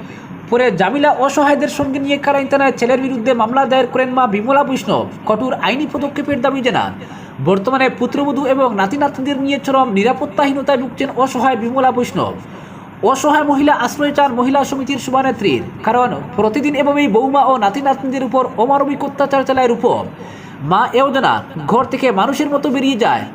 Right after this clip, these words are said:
অমানুষ হয়ে ঘরে ফিরে অত্যাচার নির্যাতন শুরু করে। নির্দোষ বৌমাকে ঘর থেকে বের করে বাপের বাড়ি চলে যেতে চাপাচাপি করতে থাকে প্রায়ই।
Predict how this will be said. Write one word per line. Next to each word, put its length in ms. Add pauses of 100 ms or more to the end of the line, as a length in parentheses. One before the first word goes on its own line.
(120)
অমানুষ 440
হয়ে 140
ঘরে 240
ফিরে 220
অত্যাচার 520
নির্যাতন 440 (120)
শুরু 120
করে। 240 (640)
নির্দোষ 520
বৌমাকে 540
ঘর 200
থেকে 220
বের 180
করে 200
বাপের 320
বাড়ি 240
চলে 140
যেতে 300
চাপাচাপি 420
করতে 280
থাকে 260
প্রায়ই। 500